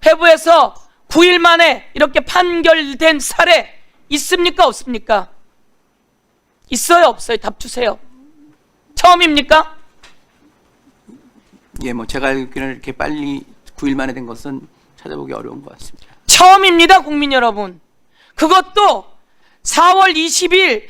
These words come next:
Speaker 1: 전원합의체 대법원장이 끼어들어서 조희대는 누굽니까?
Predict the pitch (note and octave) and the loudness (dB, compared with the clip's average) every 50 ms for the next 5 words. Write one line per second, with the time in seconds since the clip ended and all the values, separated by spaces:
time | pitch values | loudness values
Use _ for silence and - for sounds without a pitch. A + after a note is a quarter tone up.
0 | - - - - - E4+ E4 F4 F4+ F4 F4 E4 E4 - - F4+ F#4 F#4 F4+ - | -20 -16 -8 -4 -2 0 2 2 2 2 0 -2 -2 -4 -2 0 0 0 0 0
1 | D4+ D#4+ F4 F4+ F4 F4 E4+ D4+ E4+ E4+ E4+ C#4 - - F#4+ F#4+ F#4 - F4 E4+ | 0 0 2 2 0 0 0 0 -2 -2 -2 -2 -2 0 0 0 2 2 0 0
2 | D#4+ - F#4 E4+ D4 A#3+ - - - - - - - - F4+ F#4+ G4 F4 F#4 F#4+ | 0 2 2 2 2 2 -2 -10 -20 -20 -16 -6 0 2 2 2 4 2 2 2
3 | G#4 G#4 F4+ E4+ D#4+ F4+ F4 E4+ D#4+ - - F#4 F4 C#4+ A3+ - - | 0 0 -2 -2 -2 0 0 0 -2 0 2 2 2 2 0 -2 -10